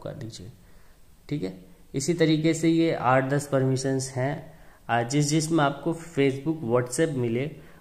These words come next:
वहाँ से जाकर आप उसे अलाउ कर दीजिएगा, ठीक है। जैसे माइक्रोफोन हुआ या आप इस तरीके से हुआ,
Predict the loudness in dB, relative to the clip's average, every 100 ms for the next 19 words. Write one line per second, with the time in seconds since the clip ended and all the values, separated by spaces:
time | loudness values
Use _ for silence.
0 | -8 -4 2 4 4 2 4 4 2 -2
1 | -2 -2 -2 -4 -4 -2 0 0 0 -2
2 | -6 -6 -6 -8 -10 -10 -12 -8 -6 -4
3 | -6 -4 -4 -2 -2 0 -2 -2 -6 -4
4 | -2 -2 -2 -2 -2 -4 -4 -6 -8 -4
5 | -4 -4 -4 -6 -6 -6 -6